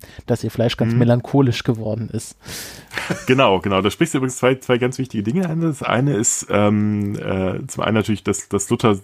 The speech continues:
Speaker 2: diesen, diesen, das vielleicht auch ein bisschen Bescheidenheitstopos, ne? Also wir wissen, in Wittenberg gab's auch durchaus Hirschknochen. Allerdings muss man natürlich sagen, dass Luther auch sehr viele hochstehende Gäste hatte, dass er also wahrscheinlich dann eben auch mal, ähm,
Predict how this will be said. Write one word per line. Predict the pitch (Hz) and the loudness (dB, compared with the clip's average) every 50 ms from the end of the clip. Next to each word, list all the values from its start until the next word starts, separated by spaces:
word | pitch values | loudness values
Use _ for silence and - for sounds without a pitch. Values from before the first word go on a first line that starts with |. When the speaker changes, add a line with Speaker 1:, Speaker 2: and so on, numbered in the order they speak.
| _ - - | _ -20 -18
Speaker 2:
diesen, | - - 127 127 104 95 95 98 92 | -18 -14 -6 -4 -2 -2 -2 -2 -4
diesen, | 90 90 98 90 90 98 107 143 147 147 143 | -4 -4 -6 -6 -6 -8 -10 -10 -12 -8 -6
das | 107 - - | -6 -6 -2
vielleicht | - - 110 - | 0 0 2 2
auch | - 107 101 | 2 -2 0
ein | 98 | 0
bisschen | 101 135 - - 127 107 | 0 0 2 2 2 2
Bescheidenheitstopos, | 107 - - 98 110 127 131 113 113 113 - - - - - - 113 101 - 110 107 104 - - - | 2 2 2 2 2 2 2 2 2 2 2 0 -4 -6 0 -2 -2 2 4 2 2 2 0 -2 -2
ne? | 101 117 - | -2 0 0
Also | - 101 104 | 0 0 0
wir | 104 95 | 0 0
wissen, | 110 117 - 120 | 0 0 0 0
in | 95 104 | 0 0
Wittenberg | 120 - 127 110 107 101 101 | 0 -2 0 0 2 0 2
gab's | - 107 - - | 2 -2 -2 0
auch | - 101 101 | -2 -4 -4
durchaus | - - 104 - - - 98 - - - | -4 -6 -6 -4 -4 -2 -2 -2 -2 -2
Hirschknochen. | 127 151 - - - - _ - - - - - _ - - - 120 139 - - 175 185 185 - - - - - - - - - - - _ | -4 -4 -4 -6 -10 -12 _ -16 -16 -16 -18 -20 _ -10 0 2 4 4 4 4 2 0 0 -4 -8 -12 -12 -10 -10 -10 -10 -10 -12 -6 _
Allerdings | - 117 110 113 123 120 - | 0 0 0 0 -2 0 2
muss | 127 | 2
man | 117 107 | 2 2
natürlich | 107 107 110 | 0 -4 0
sagen, | 107 107 104 107 113 107 104 104 - | 2 2 4 4 4 2 2 0 0
dass | - 98 - | -2 -2 0
Luther | - 120 - - | -2 0 0 0
auch | - - | -2 0
sehr | - 107 98 | 0 -2 0
viele | - 104 95 92 90 | 0 0 0 0 2
hochstehende | 110 117 117 110 - - - 110 98 95 92 87 | 2 2 2 2 0 0 0 2 2 2 0 0
Gäste | - 120 123 - - 151 123 - | 0 0 0 2 0 0 0 0
hatte, | - - - 135 117 | -2 -4 -2 -2 -2
dass | - 104 - - | -2 -4 -4 -4
er | 90 | -6
also | 92 90 - 92 | -6 -6 -6 -6
wahrscheinlich | 90 - - 95 92 95 92 | -8 -6 -4 -4 -4 -4 -2
dann | - 92 90 | -4 -4 -4
eben | 90 - - 95 90 | -4 -6 -6 -4 -4
auch | - 87 - - | -4 -4 -2 -2
mal, | 101 92 90 90 92 92 92 95 82 82 | 0 2 4 4 4 4 4 4 2 0
ähm, | 87 90 90 87 90 87 90 90 87 | 0 0 2 2 2 2 0 -2 -2